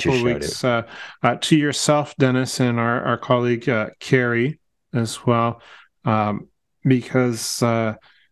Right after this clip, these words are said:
Speaker 1: you and Carrie are putting together my retirement party.
Speaker 2: We are.
Speaker 1: Uh,
Speaker 2: Yeah, don't
Speaker 1: which
Speaker 2: give
Speaker 1: I
Speaker 2: us a
Speaker 1: took
Speaker 2: shout out yet, 'cause it hasn't
Speaker 1: But
Speaker 2: happened.
Speaker 1: I, I know it hasn't happened. That's why I said it's kind of a future shout out. It hasn't
Speaker 2: Well
Speaker 1: happened yet.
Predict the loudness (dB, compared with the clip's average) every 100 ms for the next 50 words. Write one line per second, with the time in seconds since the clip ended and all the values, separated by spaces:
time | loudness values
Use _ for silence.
0 | _ _ _ _ _ _ _ _ _ -2
1 | 2 2 2 0 0 0 0 2 2 0
2 | 0 0 0 0 -2 -8 _ _ _ _
3 | _ 0 2 -2 -2 0 0 2 0 -2
4 | -6 _ _ _ -6 -2 0 0 -4 -2
5 | 0 0 -4 -2 -2 0 -2 -4 -2 2
6 | 4 4 2 2 2 0 0 2 2 2
7 | 2 2 0 0 2 2 4 2 2 2
8 | 0 -2 2 2 2 2 4 4 2 0
9 | 2 2 2 2 2 0 2 0 0 -2
10 | 0 0 0 0 0 2 0 0 -2 0
11 | 0 2 2 0 0 0 2 2 2 0
12 | -4 0 0